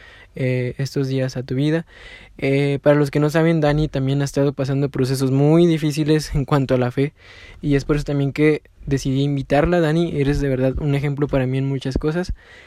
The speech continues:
Eh, estoy muy contento en lo que Dios está trabajando en ti, lo que pasó hace unas semanas, lo que ha pasado hace unos meses. Yo creo que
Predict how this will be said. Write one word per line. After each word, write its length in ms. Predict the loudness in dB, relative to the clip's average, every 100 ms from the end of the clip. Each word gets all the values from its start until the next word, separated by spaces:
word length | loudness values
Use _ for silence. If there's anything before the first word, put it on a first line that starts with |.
| -20 _
Eh, 720 | -4 -2 0 -2 -2 -4 -4
estoy 200 | -4 -2
muy 160 | -2 -2
contento 680 | -2 -4 -2 -4 -2 -2 -2
en 100 | -4
lo 120 | -6
que 360 | -6 -8 -8 -10
Dios 280 | -6 -4 -4
está 240 | -4 -6
trabajando 560 | -2 -2 -2 -4 -4 -4
en 80 | -4
ti, 340 | -4 -2 0 4 6 6 2
lo 100 | -4
que 100 | -8
pasó 300 | -6 -6 -6
hace 180 | -4
unas 180 | -6 -6
semanas, 580 | -6 -4 -2 -2 -4 -6
lo 140 | -8 -8
que 200 | -8 -8
ha 80 |
pasado 420 | -8 -8 -6 -4 -4
hace 180 | -6
unos 260 | -4 -6 -6
meses. 460 | -6 -4 -4 -8 -10 -20 -20 -20 -20 -20 -8
Yo 120 | -2 0
creo 180 | 2
que 320 | 0 0 0